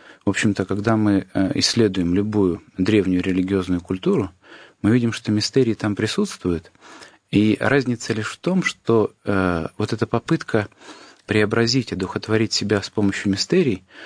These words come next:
у древнего человечества всё-таки была попыткой культурной.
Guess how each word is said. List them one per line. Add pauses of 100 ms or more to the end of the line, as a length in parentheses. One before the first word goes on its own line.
(200)
у
древнего
человечества
всё-таки
была (640)
попыткой (200)
культурной.